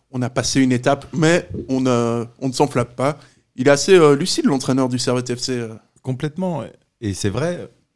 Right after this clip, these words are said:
Speaker 2: ça n'a, ça n'a pas handicapé, ça n'a pas paralysé, l'enjeu n'a pas paralysé l'équipe. Au contraire, euh, sur ce match-là, j'ai en plus trouvé, euh, des choses tactiquement que Guéguer aussi, euh, Geiger, pardon, a changé.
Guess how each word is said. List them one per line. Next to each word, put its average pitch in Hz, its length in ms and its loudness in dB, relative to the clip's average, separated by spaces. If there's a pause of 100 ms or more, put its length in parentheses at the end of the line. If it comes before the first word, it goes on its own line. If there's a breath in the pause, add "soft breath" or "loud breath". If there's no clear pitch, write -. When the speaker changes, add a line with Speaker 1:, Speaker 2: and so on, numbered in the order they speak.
(680)
Speaker 2:
ça 104 180 -2
n'a, 98 260 -2
ça - 340 -10
n'a 92 120 -2
pas 113 320 -10
handicapé, 127 600 -2
ça 101 120 -8
n'a 85 100 -6
pas 113 160 -8
paralysé, 127 760 -6
l'enjeu 113 360 -4
n'a 107 180 -6
pas 117 140 -8
paralysé 113 400 -2
l'équipe. 107 380 -8 (100)
Au 110 100 -2
contraire, 160 480 -4 (420 soft breath)
euh, 80 420 -6 (220)
sur - 200 -10
ce - 100 -6
match-là, 113 320 -6
j'ai 104 100 -4
en 90 80 -4
plus - 280 -12
trouvé, 104 240 -6
euh, 95 220 -4 (400 soft breath)
des 90 140 -12
choses 104 400 -4
tactiquement 113 640 -4 (100)
que 80 120 -14
Guéguer 92 320 -6
aussi, 90 420 -6
euh, 82 240 -8 (100)
Geiger, 98 460 -2
pardon, 73 200 -10 (320 soft breath)
a 80 140 -6
changé. 123 520 -2